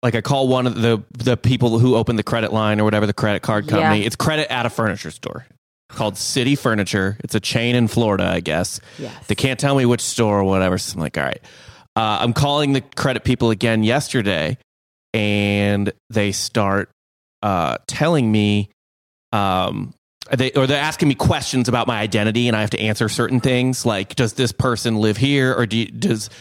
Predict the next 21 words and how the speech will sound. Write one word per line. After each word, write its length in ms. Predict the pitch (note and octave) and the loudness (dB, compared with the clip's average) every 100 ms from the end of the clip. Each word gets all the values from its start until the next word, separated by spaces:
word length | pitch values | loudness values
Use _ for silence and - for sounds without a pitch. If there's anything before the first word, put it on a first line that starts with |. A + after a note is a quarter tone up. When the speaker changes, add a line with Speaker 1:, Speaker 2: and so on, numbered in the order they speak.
| - | -4
Speaker 1:
this 240 | B2+ A#2+ B2+ | -2 0 0
name 440 | A#2 A2+ A2+ A2 - _ _ _ | 0 2 2 0 -4 _ _ _
Speaker 2:
Yeah, 180 | F#3+ G3 | -2 0
have 200 | E3 C3+ | 2 2
you 100 | G#3+ | 4
Speaker 1:
associated 280 | D3 G3+ - | 4 4 4
Speaker 2:
ever 40 | A#2+ | 4
Speaker 1:
with 100 | B2 | 4
Speaker 2:
lived 120 | - | 2
Speaker 1:
this 120 | C3+ | 2
Speaker 2:
at 80 | - | 0
Speaker 1:
address?" 600 | G#2+ A#2 A2+ A2+ A2 - | 2 4 4 2 -2 -6
Speaker 2:
this 100 | - - - - - | -10 -16 -20 -20 -10
Speaker 1:
And 200 | - C#3 | -4 -2
so 180 | C#3 D3 | 2 2
one 220 | C3 E3+ | 4 2
of 60 | A3 | 2
them 160 | D#3 C3 | 2 2
was 160 | B2+ | 2
my 120 | A2+ | 0
sister 640 | A2+ - A3+ - A#2 A2 | 0 0 -2 0 0 0